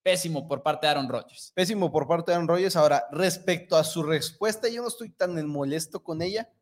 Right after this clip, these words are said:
Speaker 1: Yo sí, yo
Speaker 2: Porque
Speaker 1: sí.
Speaker 2: primero que nada no le deben de preguntar eso técnicamente. Es una falta a, a, o sea, de respeto
Speaker 1: No, no,
Speaker 2: y
Speaker 1: lo puedes
Speaker 2: lo
Speaker 1: preguntar.
Speaker 2: puedes pre-, lo puedes,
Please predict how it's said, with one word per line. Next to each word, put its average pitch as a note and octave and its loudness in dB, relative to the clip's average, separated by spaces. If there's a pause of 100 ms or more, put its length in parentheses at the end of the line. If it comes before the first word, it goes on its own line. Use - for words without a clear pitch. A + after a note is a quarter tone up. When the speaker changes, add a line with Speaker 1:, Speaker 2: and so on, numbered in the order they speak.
(280)
Speaker 1:
Yo D#3+ -2
sí, G2 -4
yo - -20
Speaker 2:
Porque D#3+ 8
Speaker 1:
sí. - 6
Speaker 2:
primero G3+ 6
que G#3 8
nada G3+ 10
no G3+ 4
le G3 6
deben F#3 6
de F#3 0
preguntar D3+ 4
eso E3 4
técnicamente. E3 0 (360)
Es D#3 0
una E3 8
falta D3 8
a, C3+ 2
a, C#3 6
o C3+ 2
sea, C3+ 0
de C3+ 0
respeto D#3+ 0
Speaker 1:
No, F#3 6
no, F3+ 8
Speaker 2:
y - 8
Speaker 1:
lo F3 8
puedes C4 10
Speaker 2:
lo C4+ -4
Speaker 1:
preguntar. F#3+ 10
Speaker 2:
puedes A3+ 12
pre-, A3 4
lo F#3 2
puedes, C4 4